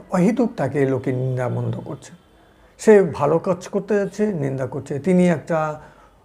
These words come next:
আহ, ভালো কাজ করেছেন, তবুও তার সেই কাজের সমালোচনা হচ্ছে, খারাপ সমালোচনা হচ্ছে। সমালোচনা দু রকমের হতে পারে, ভালো সমালোচনা,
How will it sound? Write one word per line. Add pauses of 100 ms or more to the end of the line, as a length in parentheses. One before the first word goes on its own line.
আহ,
ভালো
কাজ
করেছেন,
তবুও
তার
সেই
কাজের
সমালোচনা
হচ্ছে,
খারাপ
সমালোচনা
হচ্ছে।
সমালোচনা
দু
রকমের
হতে
পারে,
ভালো
সমালোচনা,